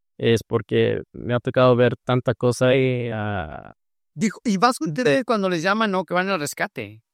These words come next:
Speaker 1: Es que ya pasó la cosa, ya sucedió. Ah, por favor, si, si pasa una emergencia,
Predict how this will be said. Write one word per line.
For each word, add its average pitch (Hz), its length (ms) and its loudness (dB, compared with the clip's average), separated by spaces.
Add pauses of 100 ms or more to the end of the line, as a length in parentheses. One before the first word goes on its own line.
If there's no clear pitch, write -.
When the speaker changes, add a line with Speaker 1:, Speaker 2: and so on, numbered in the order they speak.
(120)
Speaker 1:
Es 135 240 0
que 147 140 -2
ya 127 160 2
pasó 127 400 -2 (100)
la 107 160 -10
cosa, - 300 -4 (100)
ya 113 200 -4
sucedió. 127 540 -4 (220)
Ah, 123 420 0 (440)
por 127 180 -2
favor, 131 460 2
si, 113 500 -8
si - 300 -10
pasa 143 260 4
una 170 120 2
emergencia, 151 680 0